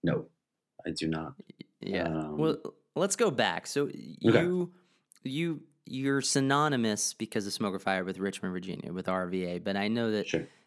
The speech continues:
Speaker 2: that's not where you're from. So you're from Western Massachusetts. Is that
Speaker 1: Right.
Speaker 2: correct?
Speaker 1: Yes.
Speaker 2: Yeah. So where'd you grow up?
Speaker 1: I grew up in Richmond, <laughs> Massachusetts, actually. Uh,
Speaker 2: No shit.
Speaker 1: Yeah, Richmond, M A to Richmond, V A. Yeah.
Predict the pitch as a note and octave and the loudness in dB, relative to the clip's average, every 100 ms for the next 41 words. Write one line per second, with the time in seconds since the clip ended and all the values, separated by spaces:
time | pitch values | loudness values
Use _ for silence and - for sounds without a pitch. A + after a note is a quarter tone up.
0 | _ A2+ G#2+ A2 F#2+ F#2 F#2 - - B2 | _ -2 2 2 2 0 -2 -4 -4 -2
1 | C#3+ D3+ C#3 A#2 G#2 - - A#2 B2+ - | 0 0 0 2 0 -2 -2 0 0 0
2 | B2 G2+ F#2 F#2 - - - - - G2 | 0 0 -2 -6 -10 -8 -8 -10 -14 -6
3 | A2 G#2 F#2+ - - - - - G2 E2 | -2 4 4 4 -2 -10 -8 2 4 4
4 | - - F#2 E2+ - - - _ _ _ | -2 -6 -8 -8 -10 -14 -16 _ _ _
5 | _ _ _ - C3 C#3 C#3 C3 A#2+ G#2+ | _ _ _ -6 0 0 2 2 2 2
6 | - - _ _ _ - - - B2+ D3+ | -2 -8 _ _ _ -20 -8 4 6 8
7 | D3 C3+ B2+ C3+ C3+ B2 B2+ - - - | 8 8 6 6 8 8 8 4 4 8
8 | C3 A2+ F#2 G2 F#2+ - F2 D#2+ - _ | 8 6 6 6 6 4 4 4 -2 _
9 | - G2 F#2 F2 D#3+ D3+ C#3 - C3 A2 | 0 4 6 6 6 6 4 2 0 -2
10 | F#2+ C3 - - A#2+ C3+ C#3 A2+ G#2 A2 | -4 -12 -12 4 8 8 8 8 6 6
11 | B2 A#2 A2 A2 G#2+ G#2+ G2+ G2 G2 G2 | 6 6 8 6 6 4 4 4 6 4
12 | F2+ F#2+ D2 D#2 - _ _ F#2+ F2+ D2 | 6 6 6 2 -4 _ _ 0 0 0